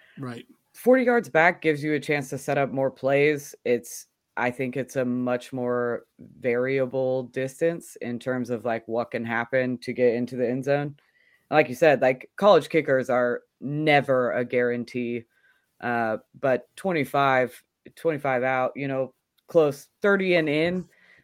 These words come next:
Speaker 2: that feels pretty safe. Thirty-two in for college kickers is usually pretty safe.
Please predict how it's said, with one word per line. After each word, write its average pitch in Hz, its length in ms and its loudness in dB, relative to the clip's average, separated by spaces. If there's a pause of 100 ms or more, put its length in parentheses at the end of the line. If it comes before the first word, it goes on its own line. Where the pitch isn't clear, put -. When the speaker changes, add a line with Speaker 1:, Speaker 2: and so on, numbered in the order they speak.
Speaker 2:
that 147 180 4
feels 151 340 4
pretty 151 280 -4
safe. 147 320 -2
Thirty-two 147 440 -4
in 143 220 -2
for 143 460 -6
college 143 300 -2
kickers 143 300 -2
is 135 120 -8
usually 139 180 -6
pretty 143 220 -4
safe. 143 380 0